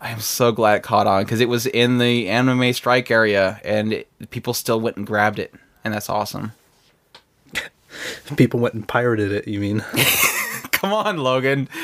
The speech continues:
Speaker 1: Give him some credit. No, they, they waited until the show ended and they got a free trial. <laughs>
Speaker 2: Okay.
Speaker 1: They
Speaker 2: You're
Speaker 1: binged
Speaker 2: right,
Speaker 1: it.
Speaker 2: you're right.
Speaker 1: We'll just say that. We'll just assume that.
Speaker 2: <laughs> Okay.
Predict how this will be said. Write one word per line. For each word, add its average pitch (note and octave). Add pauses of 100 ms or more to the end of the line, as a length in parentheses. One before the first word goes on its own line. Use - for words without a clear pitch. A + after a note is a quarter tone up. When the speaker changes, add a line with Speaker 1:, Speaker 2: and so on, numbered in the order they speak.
(220)
Speaker 1:
Give E3
him F3+
some D#3
credit. C3 (420)
No, F3
they, D3+
they C#3+
waited D#3
until F3+
the D3+
show D3
ended C#3+
and A#2
they A#2
got B2+
a A#2
free B2+
trial. C3+
<laughs> - (560)
Speaker 2:
Okay. D3+
Speaker 1:
They F3
Speaker 2:
You're C3+
Speaker 1:
binged B2+
Speaker 2:
right, A#2
Speaker 1:
it. C3
Speaker 2:
you're B2
right. A2 (200)
Speaker 1:
We'll F#3
just G3
say E3
that. C3
We'll D#3+
just E3+
assume D3
that. A#2
Speaker 2:
<laughs> -
Okay. C3+